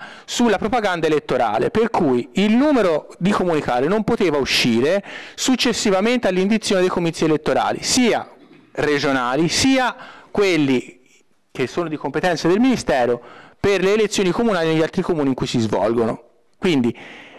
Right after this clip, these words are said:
le tempistiche che vi vengono date, eh, sono date esclusivamente per motivi di, eh, celerità nella stampa. E questo è quanto, poi insomma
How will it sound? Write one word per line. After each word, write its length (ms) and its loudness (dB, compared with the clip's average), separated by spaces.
le 560 0
tempistiche 580 -2
che 60 2
vi 60 2
vengono 380 0
date, 760 -2
eh, 300 -2
sono 520 0
date 360 0
esclusivamente 800 0
per 280 -2
motivi 640 0
di, 480 -2
eh, 520 2
celerità 680 0
nella 240 0
stampa. 580 -10
E 120 -8
questo 400 -4
è 120 -10
quanto, 420 -2
poi 100 -2
insomma 360 -6